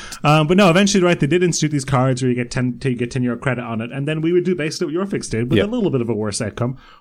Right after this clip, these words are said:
Speaker 1: where we just go to the roulette table, put it on red, and half the time you get four points.
Speaker 2: Yep. Yep.
Speaker 1: Forty-eight percent of the time you get
Speaker 2: It all,
Speaker 1: four
Speaker 2: it all
Speaker 1: points.
Speaker 2: evens out in the end, roughly, apart from the zeros. Um,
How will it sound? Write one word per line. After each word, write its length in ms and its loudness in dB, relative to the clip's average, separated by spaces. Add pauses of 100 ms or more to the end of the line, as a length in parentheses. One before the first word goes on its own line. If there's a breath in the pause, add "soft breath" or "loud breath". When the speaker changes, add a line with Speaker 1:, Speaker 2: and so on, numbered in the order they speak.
Speaker 1:
where 120 2
we 100 4
just 120 -2
go 80 4
to 20 0
the 80 4
roulette 240 2
table, 160 2
put 160 0
it 60 2
on 140 4
red, 200 4
and 100 0
half 140 2
the 60 -6
time 120 2
you 60 0
get 120 0
four 140 -2
points. 380 -4
Speaker 2:
Yep. 240 -2 (540)
Yep. 200 2
Speaker 1:
Forty-eight 360 2
percent 180 -2
of 60 0
the 60 -4
time 100 -2
you 60 -4
get 60 4
Speaker 2:
It 60 6
all, 220 8
Speaker 1:
four 80 0
Speaker 2:
it 80 6
all 160 8
Speaker 1:
points. 100 6
Speaker 2:
evens 240 0
out 320 2
in 140 -2
the 100 0
end, 160 0
roughly, 460 0 (180)
apart 240 -4
from 120 -6
the 60 -2
zeros. 320 -2 (500 loud breath)
Um, 380 2